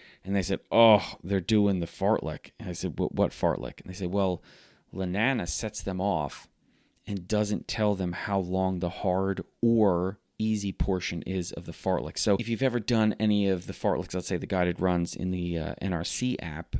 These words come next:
you know, we'll tell you, like, Well, it's thirty on, thirty off. So you're gonna run thirty seconds hard at five K pace. Then you're gonna do thirty seconds off. R-, it's just easy recovery run pace. So it's thirty on, thirty off, and it's a twenty minute tempo. So you can look at your watch, you can gather,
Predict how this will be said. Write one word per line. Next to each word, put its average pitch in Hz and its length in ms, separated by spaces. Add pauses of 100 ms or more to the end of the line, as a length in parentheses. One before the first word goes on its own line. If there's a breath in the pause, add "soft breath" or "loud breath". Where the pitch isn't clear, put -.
(160)
you 101 100
know, 87 80
we'll 104 160
tell 131 220
you, 90 140
like, 90 220
Well, 120 80
it's - 120
thirty 131 280
on, 113 160
thirty 92 220
off. 76 200
So - 60
you're 92 80
gonna 92 120
run 90 160
thirty 110 460
seconds 98 460
hard 87 260
at - 80
five 78 240
K 78 120
pace. - 220
Then 87 140
you're 95 80
gonna 92 140
do 90 160
thirty 92 260
seconds 85 560
off. - 440
R-, 101 120 (200)
it's 113 180
just - 260
easy 98 260
recovery 95 400
run 76 180
pace. - 260
So - 180
it's - 100
thirty 113 300
on, 95 180
thirty 90 260
off, 90 280
and 78 80
it's - 100
a - 60
twenty 95 260
minute 85 220
tempo. - 340
So - 240 (320 loud breath)
you 87 140
can 107 120
look 104 120
at 95 80
your 80 100
watch, 92 380
you 104 80
can 90 160
gather, 90 580